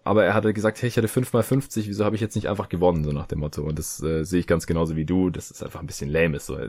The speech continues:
dank doch einfach so lang, bis der Contest zu Ende ist und fertig, auf dich darüber aufzuregen, so funktioniert das halt, so sind die Regeln.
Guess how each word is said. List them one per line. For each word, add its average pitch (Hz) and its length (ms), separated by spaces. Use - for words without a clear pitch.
dank 82 220
doch - 120
einfach 85 340
so 92 200
lang, 90 180
bis 101 220
der 101 100
Contest 110 360
zu 113 60
Ende 113 220
ist 82 200
und 82 100
fertig, 80 420
auf 80 140
dich 82 100
darüber 82 240
aufzuregen, 78 500
so 82 120
funktioniert 85 500
das - 140
halt, 78 120
so - 80
sind 80 200
die - 40
Regeln. 98 440